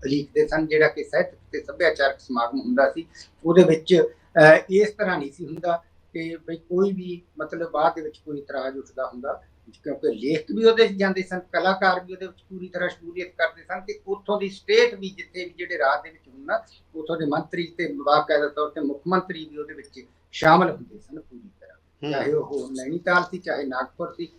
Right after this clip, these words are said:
Speaker 1: ਉਹਨਾਂ ਦੀ ਪੂਰੀ
Speaker 2: ਕਹਿੰਦਾ ਭਾਵ
Speaker 1: ਸ਼ਮੂਲੀਅਤ ਦੇ ਨਾਲ।
Speaker 2: ਡਾਕਟਰ ਸਾਹਿਬ ਕਿ ਭਾਸ਼ਾ ਵਿਭਾਗ ਦਾ ਜਿਹੜਾ ਪਸਾਰ, ਪੰਜਾਬੀ ਦੀ ਪ੍ਰਫੁੱਲਤਾ ਲਈ ਜਾਂ ਵੱਖ-ਵੱਖ ਭਾਸ਼ਾਵਾਂ ਦੇ ਵਿਕਾਸ ਲਈ ਜਿਹੜਾ ਯਤਨ ਸੀਗਾ, ਉਹ ਦੇਸ਼ ਵਿਆਪੀ ਸੀਗਾ। ਵੱਖ-ਵੱਖ ਰਾਜਾਂ ਦੇ ਵਿੱਚ ਇੱਕ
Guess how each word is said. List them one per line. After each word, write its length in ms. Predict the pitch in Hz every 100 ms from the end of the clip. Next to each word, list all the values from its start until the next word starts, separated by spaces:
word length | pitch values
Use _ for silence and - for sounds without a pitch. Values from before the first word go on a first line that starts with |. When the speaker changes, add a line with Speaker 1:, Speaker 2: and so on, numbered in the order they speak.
| _ -
Speaker 1:
ਉਹਨਾਂ 220 | 190 185
ਦੀ 60 | 185
ਪੂਰੀ 220 | - 196
Speaker 2:
ਕਹਿੰਦਾ 220 | 165 214
ਭਾਵ 180 | 160 190
Speaker 1:
ਸ਼ਮੂਲੀਅਤ 220 | 180 156
ਦੇ 60 | 151
ਨਾਲ। 180 | 131 143
Speaker 2:
ਡਾਕਟਰ 180 | 151
ਸਾਹਿਬ 220 | - 202 202 - - -
ਕਿ 200 | 190 185
ਭਾਸ਼ਾ 320 | 180 156 - 165
ਵਿਭਾਗ 400 | 165 175 156 156
ਦਾ 200 | 160 160
ਜਿਹੜਾ 520 | 160 160 151 143 - _ _ _ _ _ - - _ -
ਪਸਾਰ, 540 | 135 - 143 151 107 - _ _ _ 139
ਪੰਜਾਬੀ 380 | 147 147 156
ਦੀ 120 | 156 170
ਪ੍ਰਫੁੱਲਤਾ 580 | 160 - 147 143 160
ਲਈ 200 | 143 127 110 _ _ _ _ _ _ _
ਜਾਂ 160 | 147 156
ਵੱਖ-ਵੱਖ 400 | 156 156 165 160
ਭਾਸ਼ਾਵਾਂ 520 | 160 151 147 127 135
ਦੇ 120 | 143 143
ਵਿਕਾਸ 480 | 139 123 123 117
ਲਈ 340 | 135 135 127 - - _ _ -
ਜਿਹੜਾ 480 | 139 143 131 123 _ _ _ _ _ _ - 110
ਯਤਨ 280 | 139 185 175
ਸੀਗਾ, 300 | 175 170 180
ਉਹ 220 | 190 185
ਦੇਸ਼ 380 | 151 151 147 143
ਵਿਆਪੀ 380 | 147 123 - 110
ਸੀਗਾ। 300 | 110 110 117
ਵੱਖ-ਵੱਖ 480 | 170 165 165 147
ਰਾਜਾਂ 340 | 143 123 120 135
ਦੇ 100 | 139
ਵਿੱਚ 280 | 131 131
ਇੱਕ 120 | 127